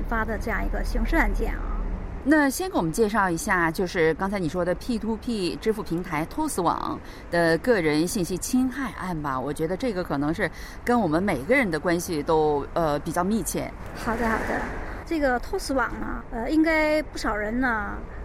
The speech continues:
Speaker 1: 可能还不太熟悉啊。但是这个tos网其实很多人，韩国现在有，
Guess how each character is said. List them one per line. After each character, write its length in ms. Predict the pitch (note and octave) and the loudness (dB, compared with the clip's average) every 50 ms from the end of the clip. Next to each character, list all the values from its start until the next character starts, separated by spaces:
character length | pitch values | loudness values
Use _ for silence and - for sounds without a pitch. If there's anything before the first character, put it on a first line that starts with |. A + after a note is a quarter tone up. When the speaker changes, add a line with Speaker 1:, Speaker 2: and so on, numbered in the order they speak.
| - - | -10 -8
Speaker 1:
可 160 | - - G#3+ | -4 -4 -2
能 340 | G3+ G#3 A#3+ C#4 D4+ D#4+ E4+ | -2 0 2 2 4 2 2
还 140 | - D4+ | 2 0
不 80 | D4 D4 | -2 0
太 160 | D4 E4 D#4 | 0 0 -2
熟 160 | C#4 - - B3 G#3+ | -2 -4 -8 -8 -8
悉 220 | - - C4 G#3+ | -6 -4 -4 -4
啊。 280 | F#3 G3+ G#3 G3+ G3+ G#3 G#3+ | -2 -4 -4 -4 -6 -8 -2
但 180 | - D#4 D4+ D4 | 2 4 4 4
是 160 | D4 - B3 | 2 0 -2
这 120 | A#3 C#4+ | -2 0
个 100 | B3 B3 | -2 -2
tos 320 | B3 - D#4+ D#4 D4 - D4 | -4 -2 -2 -4 -2 0 -2
网 160 | C4 G3+ F#3+ | -2 -2 -2
其 160 | - - A#3+ | -4 -6 -8
实 340 | A#3 - B3 A#3 A#3 A#3+ A#3+ A#3 - - - - | -6 -4 -4 -2 -2 -2 -4 -6 -8 -12 -12 -6
很 160 | - A#3 G#3+ | -4 -2 -2
多 200 | A3 C4+ D4 D#4 | 2 2 4 6
人， 280 | D4 B3 A#3+ B3 C4+ C#4+ | 6 6 4 2 0 -2
韩 260 | C#4+ - - A3 C4+ D#4+ | -4 -2 -2 2 2 2
国 180 | D#4+ D4 C4 | 4 6 4
现 240 | B3+ C4+ C#4 B3+ B3 | 4 4 0 -2 0
在 380 | A#3+ A#3 A3 G#3 G3 F#3+ F#3+ - - | 0 2 2 2 0 -2 -4 -6 -4
有， 400 | A#3 A#3+ A3 G#3+ G#3 G#3 G#3+ A3+ | -4 -2 -2 -2 -2 -4 -4 -8